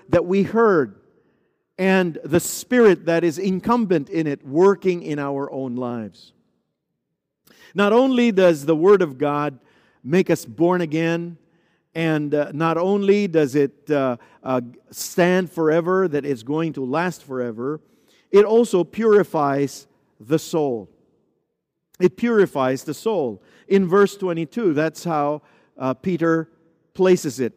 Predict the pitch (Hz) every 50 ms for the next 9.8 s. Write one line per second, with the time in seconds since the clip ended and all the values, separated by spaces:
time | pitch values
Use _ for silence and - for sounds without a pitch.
0 | _ _ - 202 214 196 220 208 185 - - - 294 277 262 247 - - 240 220
1 | 208 208 196 175 185 180 156 - - 202 185 165 143 131 127 127 113 - _ -
2 | _ _ _ _ 131 117 165 185 196 202 208 208 202 202 196 - - 196 180 156
3 | 135 160 240 254 254 226 240 240 240 233 208 - - - 214 196 202 190 - -
4 | 202 190 160 131 113 _ - 147 208 - 220 180 175 220 196 - - 220 175 165
5 | 196 214 262 254 254 220 143 - 180 175 175 165 _ - 180 185 175 160 - 160
6 | 139 131 127 151 143 143 131 127 - - 143 143 139 131 120 113 110 101 _ _
7 | _ _ _ _ _ - 165 156 - 180 175 156 151 170 160 131 - - - _
8 | - 202 214 202 180 - - 208 190 175 - - - 254 254 247 226 202 165 131
9 | 175 196 196 175 190 185 170 165 156 147 147 151 143 131 110 95